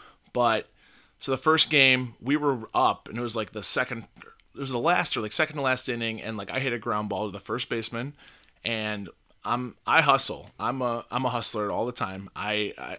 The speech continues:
I'm always giving a hundred percent. That's the only reason I was ever good at anything, was if I try. Um, but, like, I was trying to beat it out to first, and this first baseman, like, fielded it and, like, was running to first too, and instead of him, like,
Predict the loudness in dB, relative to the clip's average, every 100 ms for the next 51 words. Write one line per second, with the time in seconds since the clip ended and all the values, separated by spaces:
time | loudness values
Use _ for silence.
0 | -8 -8 -4 -2 -2 -4 -6 -8 -2 -2
1 | -2 -4 -12 -12 -8 -4 -4 -6 -6 -8
2 | -8 -8 -8 -8 -8 -4 -4 -4 -8 -8
3 | -8 -8 -8 -6 -8 -10 -12 -8 -6 -4
4 | -4 -4 -8 -16 -20 -20 -18 -2 0 0
5 | -2 -6 -14 -20 -20 -20 -20 _ _ -2
6 | 0 0 2 2 2 -2 -6 -4 -4 -4
7 | -8 -4 4 6 6 4 0 -8 -4 0
8 | 0 -2 -6 -14 -10 -4 -2 0 -2 -2
9 | -2 2 2 0 -6 -6 -10 -10 0 2
10 | 2 0 -2 -4 -4 _ _ -10 -6 -6
11 | -6 -4 -4 -4 -6 -4 -2 0 2 2
12 | 2 -4 -10 -8 -2 0 2 0 -2 -2
13 | -2 -2 -4 -6